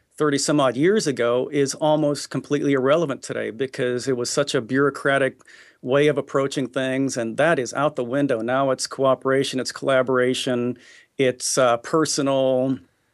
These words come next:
it's informal. It is, it is so many <laughs> ways different that it's, it's just amazing for me to look back and, and think about what we studied and, uh, how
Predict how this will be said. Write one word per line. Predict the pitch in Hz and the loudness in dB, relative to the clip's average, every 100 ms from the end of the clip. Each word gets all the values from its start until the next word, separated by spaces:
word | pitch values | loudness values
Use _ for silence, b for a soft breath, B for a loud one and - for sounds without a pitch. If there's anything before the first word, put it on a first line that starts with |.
| _ - - - | _ -20 -8 -2
it's | 156 - | 0 2
informal. | 143 139 143 139 143 143 139 | 2 2 0 2 4 4 4
It | 147 | 2
is, | 131 120 | 2 0
it | 147 | 0
is | 131 | 0
so | - 170 | 2 2
many | 160 127 | 2 0
<laughs> | 117 | 0
ways | 156 139 | -2 -2
different | 131 147 147 131 | -2 -2 -2 -2
that | 127 | 0
it's, | 127 123 | -2 -2
it's | 143 - | -4 -2
just | 127 - B B - | -4 -4 B B -4
amazing | 127 143 151 147 131 | 0 4 4 4 0
for | - | -2
me | 127 123 | -2 0
to | |
look | 123 123 | 0 -2
back | 131 127 131 131 | 0 0 0 0
and, | 117 117 | -4 -4
and | 123 120 | -6 -2
think | 135 | -2
about | 127 127 123 143 | 0 2 2 0
what | 135 139 139 | -2 0 0
we | 123 | -4
studied | - - 135 139 135 123 b b b b - | -2 0 2 2 -2 -6 b b b b -6
and, | 120 117 120 120 120 | -2 -2 -2 -2 0
uh, | 117 113 101 | 2 2 0
how | 131 123 127 | 0 0 0